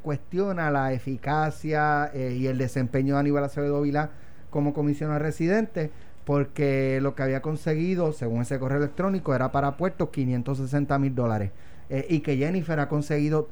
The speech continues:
durante el cuatrenio tantos millones pa' esto, tantos millones pa' lo otro, tantos pa' lo otro, que a-, aquí yo cuestiono y le cuestiono dos cosas. O sea,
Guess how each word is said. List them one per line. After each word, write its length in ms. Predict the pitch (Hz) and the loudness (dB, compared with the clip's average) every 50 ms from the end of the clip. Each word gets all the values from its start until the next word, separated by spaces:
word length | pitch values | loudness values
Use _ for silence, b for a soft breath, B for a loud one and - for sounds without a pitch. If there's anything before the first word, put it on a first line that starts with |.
| - | -8
durante 440 | - 131 143 143 143 135 135 127 - | -4 0 0 2 2 0 -2 -2 -4
el 60 | 131 - | -6 -6
cuatrenio 560 | - 139 127 - - 156 160 165 156 151 147 | -4 -6 -4 -4 -4 -2 -2 0 -2 -2 -2
tantos 400 | - - 147 143 135 - 139 135 | 0 2 2 2 2 0 0 0
millones 320 | 127 131 127 120 117 113 | 0 0 0 -2 -2 -4
pa' 160 | - - 113 135 | -4 -2 -2 0
esto, 260 | 147 147 - 147 135 | 0 -2 -2 -4 -4
tantos 320 | - 151 156 147 147 147 | -2 -2 -2 -2 -2 -2
millones 300 | 139 131 131 127 123 120 | -4 -2 -2 -4 -4 -6
pa' 120 | - 107 104 | -6 -6 -4
lo 100 | 107 123 | 0 0
otro, 280 | 147 151 147 151 135 | 0 0 0 0 -2
tantos 340 | - 151 151 139 143 135 127 | 0 0 0 2 0 -2 -2
pa' 120 | - 127 127 | -2 -2 -2
lo 120 | 120 127 | 2 2
otro, 320 | 143 160 165 160 147 135 - B B B B B B B B - | 2 2 2 2 -2 -2 -4 B B B B B B B B -2
que 200 | - 156 156 - | -2 -2 -2 0
a-, 380 | - 147 147 - - - - - | 0 -2 -2 -2 -4 -10 -10 -6
aquí 460 | - 143 - - - 170 196 240 226 - - - - - - - - - 127 | -4 -4 -2 0 2 2 2 2 0 -2 -6 -12 -12 -12 -12 -12 -12 -8 -4
yo 160 | 117 127 127 113 | -2 -2 0 0
cuestiono 480 | 151 151 147 - 160 160 190 226 214 - | 0 0 0 0 0 2 2 0 0 0
y 120 | 143 131 | 0 2
le 100 | 131 123 | 2 2
cuestiono 380 | 113 120 113 - 131 123 117 113 | 2 0 -2 -2 -2 -2 -2 -4
dos 80 | 104 | -4
cosas. 220 | - 180 175 147 117 | -2 -2 -2 -2 -2
O 20 | |
sea, 180 | 110 - 127 - | -2 -2 -4 -4